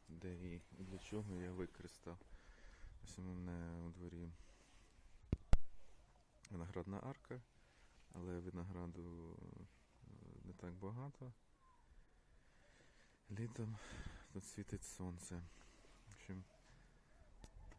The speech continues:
в мене в даному випадку вийшло, е, п'ятнадцять метрів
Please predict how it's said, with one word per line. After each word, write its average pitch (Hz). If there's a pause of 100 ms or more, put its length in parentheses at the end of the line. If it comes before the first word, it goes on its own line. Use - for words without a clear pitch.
(140)
в 101
мене 92 (400)
в 92
даному 90
випадку 87
вийшло, 92 (1120)
е, 90
п'ятнадцять 95
метрів 147